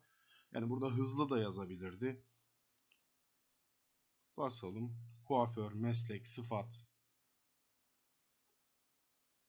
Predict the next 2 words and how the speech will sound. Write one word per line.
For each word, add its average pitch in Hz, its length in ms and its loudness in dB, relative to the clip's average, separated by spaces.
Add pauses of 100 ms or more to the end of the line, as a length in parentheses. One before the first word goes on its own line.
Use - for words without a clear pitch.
(100)
Antikacı. 90 800 -6 (1040)
Doksanlar. 92 800 -6